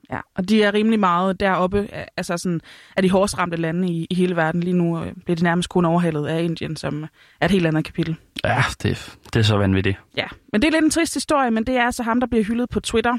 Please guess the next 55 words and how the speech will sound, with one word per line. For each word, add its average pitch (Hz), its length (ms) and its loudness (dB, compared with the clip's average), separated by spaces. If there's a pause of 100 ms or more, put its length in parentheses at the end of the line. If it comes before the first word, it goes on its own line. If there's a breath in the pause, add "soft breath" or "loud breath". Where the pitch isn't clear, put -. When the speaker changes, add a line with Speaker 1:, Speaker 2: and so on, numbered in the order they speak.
(100)
Speaker 1:
Paulo 202 220 0
Gustavo, 196 440 -2
der 208 180 -2
efterlader 175 400 -4
sig - 240 -10
sin 185 220 0
mand 185 260 2
og 196 200 0
sine 214 220 -2
to - 260 -8
børn. - 180 -6 (360)
Speaker 2:
Trist. - 340 -2 (140)
Speaker 1:
Ja, 165 140 2
det 165 140 0
er - 40 -8
sgu - 140 -20
trist. - 400 -20 (800)
Og 226 60 -10
så 262 60 2
går 277 80 2
jeg 277 40 2
altså 262 140 -2
videre 277 280 2
til 254 160 -2
noget, 240 280 2
der 262 60 2
er 185 280 -2
mindre 240 500 0
tragisk, 175 640 -6
men 202 140 0
altså 220 280 0
også 277 260 -2
noget, 185 160 0
der 180 80 -2
ligesom 185 220 -2
kan - 120 -4
få, 170 140 -4
gå 175 200 -2
folk, - 260 -2 (100)
øh, 151 320 -2
ked 226 180 2
af 208 80 0
det 196 120 2
og 156 80 -4
rasende. 349 340 -2 (380)
Det - 160 -2
er 254 200 0 (360)
folk 269 260 -2
uden 254 180 2
så 254 60 -2
meget 262 160 2
tøj 294 160 2
på 254 180 0
på 240 80 -2
Twitch. - 360 -2